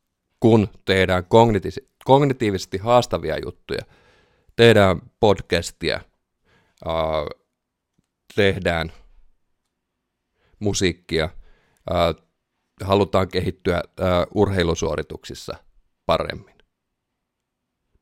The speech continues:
Eli tämmöisten asioiden välille pitäisi löytää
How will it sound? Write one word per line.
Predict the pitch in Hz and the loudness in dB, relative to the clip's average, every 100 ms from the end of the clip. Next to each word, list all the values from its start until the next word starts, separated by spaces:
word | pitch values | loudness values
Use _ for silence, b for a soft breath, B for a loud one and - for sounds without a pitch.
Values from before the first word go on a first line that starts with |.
| b b b b b b b - | b b b b b b b -2
Eli | 107 104 98 _ _ _ _ _ _ _ - | 2 2 0 _ _ _ _ _ _ _ 0
tämmöisten | 156 175 160 135 | 2 2 2 0
asioiden | 113 110 117 104 98 95 98 | 0 0 2 2 2 0 0
välille | 113 107 87 87 - _ _ _ _ - - _ _ _ | 2 2 0 -4 -10 _ _ _ _ -20 -20 _ _ _
pitäisi | 104 - - - - | -8 -2 -4 -4 -10
löytää | 90 90 87 - 71 | -4 -2 -2 -4 -6